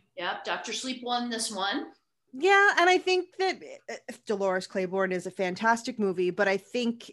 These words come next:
Speaker 2: it does fall short of a more effective horror movie.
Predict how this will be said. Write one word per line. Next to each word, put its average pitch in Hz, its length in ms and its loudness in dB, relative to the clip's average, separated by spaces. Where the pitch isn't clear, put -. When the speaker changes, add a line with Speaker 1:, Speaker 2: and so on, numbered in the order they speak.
Speaker 2:
it 208 360 4
does 202 340 4
fall 190 320 2
short 180 640 -4
of 170 580 -2
a 208 80 2
more 208 300 4
effective 180 460 -4
horror 160 280 -4
movie. 165 520 -12